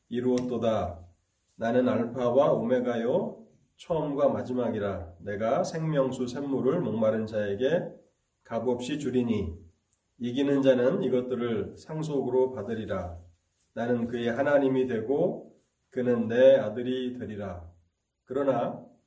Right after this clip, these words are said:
두려워하는 자들과 믿지 아니하는 자들과 흉악한 자들과 살인자들과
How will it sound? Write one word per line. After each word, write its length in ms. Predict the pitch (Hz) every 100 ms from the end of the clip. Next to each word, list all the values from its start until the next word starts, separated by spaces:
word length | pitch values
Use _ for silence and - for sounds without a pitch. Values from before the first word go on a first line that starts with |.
| _ _ _ -
두려워하는 500 | 143 156 156 151 147
자들과 760 | 131 127 123 123 120 101 - 110
믿지 320 | 120 139 127
아니하는 480 | 107 117 117 135 -
자들과 720 | 110 107 107 107 120 185 -
흉악한 600 | - 160 147 131 131 127
자들과 800 | 120 104 104 101 113 135 - - -
살인자들과 1000 | - 151 151 143 123 110 98 98 90